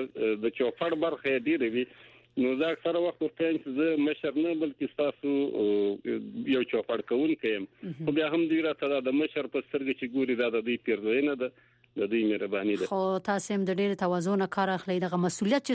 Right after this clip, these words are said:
Speaker 2: سړی واخلي، نو نور یې باید مشر وګڼي، ځکه مسؤلیت خو یو غټ کار دی، اسانه نه دی. تنخواه نه لري، مګر خواري به ډېره کوي، د نورو خبرې به م اوري، اعتراض به م مني، انتقاد به م مني،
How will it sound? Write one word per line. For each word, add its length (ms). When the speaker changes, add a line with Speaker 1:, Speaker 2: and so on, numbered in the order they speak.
Speaker 2:
سړی 160
واخلي، 380
نو 160
نور 220
یې 40
باید 320
مشر 320
وګڼي، 320
ځکه 240
مسؤلیت 520
خو 220
یو 120
غټ 240
کار 120
دی، 120
اسانه 400
نه 120
دی. 140
تنخواه 360
نه 140
لري، 240
مګر 260
خواري 280
به 120
ډېره 300
کوي، 160
د 60
نورو 240
خبرې 320
به 140
م 80
اوري، 280
اعتراض 420
به 80
م 100
مني، 300
انتقاد 400
به 140
م 120
مني، 320